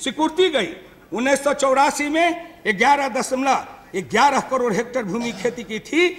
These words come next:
दो हज़ार आठ में तेरह दशमलव ग्यारह, ग्यारह से घट के ग्यारह दशमलव साठ, अर्थात एक करोड़, एक दशमलव इक्यावन करोड़ हेक्टेयर जमीन खेती की कम हो गई। वो कहाँ चली गई?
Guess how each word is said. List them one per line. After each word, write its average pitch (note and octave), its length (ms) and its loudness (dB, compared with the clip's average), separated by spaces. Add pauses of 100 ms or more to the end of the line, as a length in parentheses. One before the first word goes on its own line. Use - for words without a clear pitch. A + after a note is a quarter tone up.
(280)
दो A#3 120 2
हज़ार G#3+ 320 2
आठ A3+ 260 0
में C4+ 220 -4 (380)
तेरह C#4+ 260 4
दशमलव C#4 560 -2
ग्यारह, D4 420 2 (340)
ग्यारह D#4 380 4
से D#4 160 -2
घट D4 260 0
के D4 180 0 (400)
ग्यारह B3+ 280 0
दशमलव A3+ 480 -4
साठ, A#3+ 380 2 (320)
अर्थात G#3 500 -4
एक B3+ 300 -2
करोड़, B3+ 420 0
एक A3 360 -4
दशमलव A3 500 -4 (260)
इक्यावन A3+ 560 -4
करोड़ G#3+ 340 -8
हेक्टेयर F3+ 340 -10
जमीन G3+ 380 -8
खेती G#3 300 -10
की F#3 160 -12
कम F#3 220 -8
हो D3+ 160 -8
गई। B2 220 -18 (480)
वो B3 60 2
कहाँ D#4 280 4
चली F4+ 280 0
गई? D4 200 0